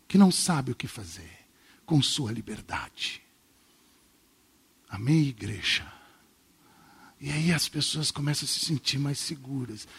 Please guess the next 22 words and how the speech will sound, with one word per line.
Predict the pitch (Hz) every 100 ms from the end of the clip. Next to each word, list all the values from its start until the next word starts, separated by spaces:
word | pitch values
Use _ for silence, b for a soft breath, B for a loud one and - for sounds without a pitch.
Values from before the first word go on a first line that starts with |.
| B
Elas | 113 135
acreditam | 175 214 220 156 277 254
de | 214 226
verdade | 247 214 185 233 196
que | 170 170
não | 156
sabem | - - 240 202
o | 175
que | 147
fazer | - 123 120 247 330 - B B
com | 233
a | 175
sua | - 254 240
liberdade. | 214 226 202 170 147 160 151 - - - 107 110 B B B -
Então | 135 170
precisa | 185 156 170
de | 170
alguém | 160 147 185
forte, | - - - 131 127 123 - - - 120 113 B B
alguém | B 139 143
aparentemente | 202 - 165 175 151 147 196 - 185 - _ _ _
pio. | - 196 170 139 143 120 101